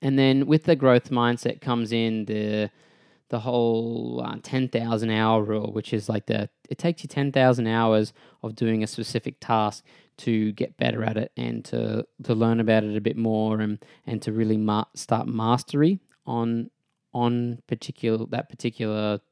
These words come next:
topic. Um, and that's, um, from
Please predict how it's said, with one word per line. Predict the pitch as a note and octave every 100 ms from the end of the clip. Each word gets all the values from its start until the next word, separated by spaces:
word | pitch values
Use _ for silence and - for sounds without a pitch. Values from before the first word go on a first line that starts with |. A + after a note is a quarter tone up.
| _ _
topic. | - - - _ _ _ _ _ _ _ _ _ _ _ -
Um, | A2+ G#2+ G#2+ G#2+ - _ _ _ -
and | A#2+
that's, | B2 - - - - _ _ _ _ -
um, | A#2 A2+
from | G#2 A#2